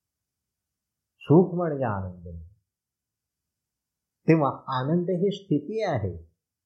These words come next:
भरलेपणाची, ओठंबलेपणाची, वाहण्याची, प्रवाहाची ही स्थिती आहे.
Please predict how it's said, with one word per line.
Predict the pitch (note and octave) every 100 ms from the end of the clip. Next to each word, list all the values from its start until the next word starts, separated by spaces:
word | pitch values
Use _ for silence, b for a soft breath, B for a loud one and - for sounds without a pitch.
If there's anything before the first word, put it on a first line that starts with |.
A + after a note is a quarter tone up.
| _ _ _ _ _ _ _ _ _ _ -
भरलेपणाची, | A#2+ A#2+ D3+ F3+ C3 G#2 F2 - - _ _
ओठंबलेपणाची, | C3+ C3 F3+ F3+ F3+ B2+ A2 F2+ E2+ D#2 - - _ _ _ _ G#2
वाहण्याची, | A#2 A2+ D#3 F3 B2 - F#2+ F#2+
प्रवाहाची | B2 B2 D3+ D#3+ C3+ F#2+ G#2+ F#2+ -
ही | _ D#3+ F3+
स्थिती | - B2 - F3 G#3
आहे. | A2+ D#2 -